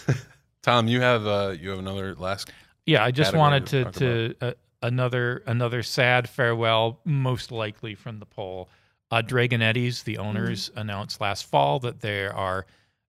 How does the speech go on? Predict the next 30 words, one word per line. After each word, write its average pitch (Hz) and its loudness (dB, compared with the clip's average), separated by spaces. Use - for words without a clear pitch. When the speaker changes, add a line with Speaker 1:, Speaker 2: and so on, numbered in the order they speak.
Speaker 2:
getting 131 0
out 120 2
of 117 -4
the 113 -4
business. 98 -4
Um, 98 -10
they're 101 -10
gonna 101 -8
sell 135 0
the 123 -4
place, 107 -4
so - -10
that 113 -4
has 98 -10
been 104 -10
a 98 -10
mainstay 104 -6
in 98 -8
the 95 -10
restaurant 98 -6
scene 95 -8
for 104 -4
Speaker 1:
Mm-hmm. 95 -2
Speaker 2:
decades, 104 -2
family-owned 95 -6
restaurant 90 -8
right 95 -10
there 95 -8
in 90 -10
Altoona. 113 -6